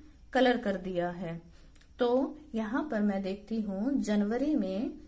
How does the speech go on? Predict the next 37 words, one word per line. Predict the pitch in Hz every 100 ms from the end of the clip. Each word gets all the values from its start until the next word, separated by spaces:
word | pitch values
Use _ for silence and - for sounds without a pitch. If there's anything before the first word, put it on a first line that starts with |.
| - 208
जिस | 208 320 339
तारीख | 208 190 202
को | 208
मैंने | 196 185 180
कलर | 190 190
किया | 208 208 180 180
है | 185
तो | 175 240 -
उसको | 254 - 202 220 311 - -
लिखने | 254 277 277
की | 269
कोशिश | 254 202 208 214 -
करते | 185 185 175
हैं। | 175 175 170 - - -
तो | - -
आप | 196 254
देखेंगे | 269 208 208 196 180 175 196
कि | 208
ये | 226 196
मैंने | 185 180 180 208
कौन | 247 247
सी | 254
तारीख | 262 240 247 247
पर | 240
रंग | 240 233
किया | 226 240 220
है, | 233 277
ध्यान | 214 196
से | 202 220
देखिए, | 214 208 208 233 294 - - - - - - - - -
छब्बीस | 254 208 202 214 262 - 392 403 - - -
जनवरी। | 202 202 208 196 180 175 170 170 - - -
तो | 214 -
इसको | 311 - 359 330
हम | 214 180 202
लिखते | 240 208 208 233
हैं | 233 202 180 208 302